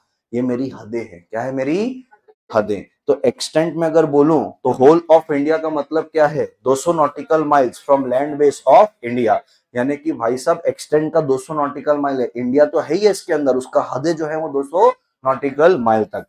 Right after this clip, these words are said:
है। Clear है दोस्तों? Subsection number तीन, बात किसकी करता है? Commencement की। किसकी बात कर रहे हैं दोस्तों?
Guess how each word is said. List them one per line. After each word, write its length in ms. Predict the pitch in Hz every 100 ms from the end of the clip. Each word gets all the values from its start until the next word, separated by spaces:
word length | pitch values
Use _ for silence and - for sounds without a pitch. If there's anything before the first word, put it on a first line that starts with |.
| 98
है। 60 |
Clear 360 | - 117 135 139
है 60 | 139
दोस्तों? 400 | 139 139 - 147 _ _ _ _ _ _ _ _ _
Subsection 600 | - 147 - 147 - 151
number 340 | 147 143 139 147
तीन, 360 | - 120 101
बात 240 | 101 127 -
किसकी 280 | 143 - 139
करता 340 | 139 127 139
है? 280 | 131 165 220 -
Commencement 640 | 117 110 110 - 107 95
की। 140 | 90 90
किसकी 380 | _ 123 - 139
बात 220 | 139 139
कर 100 | 143
रहे 100 | 135
हैं 60 | 139
दोस्तों? 360 | 143 - 175